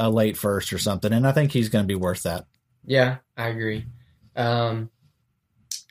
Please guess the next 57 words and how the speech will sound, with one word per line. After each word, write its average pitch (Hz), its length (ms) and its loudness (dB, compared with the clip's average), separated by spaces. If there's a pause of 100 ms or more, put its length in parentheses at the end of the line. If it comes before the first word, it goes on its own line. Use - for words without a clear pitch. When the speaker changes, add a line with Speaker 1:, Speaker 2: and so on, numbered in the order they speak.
Speaker 2:
the 131 160 0
other 180 120 6
thing 175 220 2
Adam 135 280 4
mentions 123 400 0
a 110 60 -2
lot, 113 440 0
but 127 320 4 (380)
if 139 180 -8
you've 160 120 -2
got 170 160 8
a 131 100 6
dummy 135 300 4
who 123 140 4
owns 120 280 4
him, 110 280 -2
you 123 120 -4
know, 113 140 0
Deion's 151 460 4
probably 160 440 2
on 147 140 2
the 120 60 2
second 135 440 2
page 123 360 4
of 110 100 -4
your 110 120 -2
linebacking 104 600 -2
stats 101 480 -2
from 101 160 -8
twenty 104 280 -6
nineteen. 101 600 -2 (400)
Speaker 1:
Mm-hmm. 104 80 -6
Speaker 2:
Um, 104 320 -2
so, 123 640 6
you 123 80 -6
know, 117 140 -2
that's 127 180 4
kind 143 200 -2
of 131 40 0
one 131 120 4
of 123 60 4
those 123 180 4
things 127 260 2
like 120 160 0
John 123 300 2
Johnson, 131 360 0
like 101 160 -6
we've 104 140 -8
talked 101 240 -4
about. 104 220 -4
Somebody 156 200 0
doesn't 135 140 2
really 135 180 4
know 127 140 6
what 127 100 6
they're 113 120 -2
doing. 110 420 -2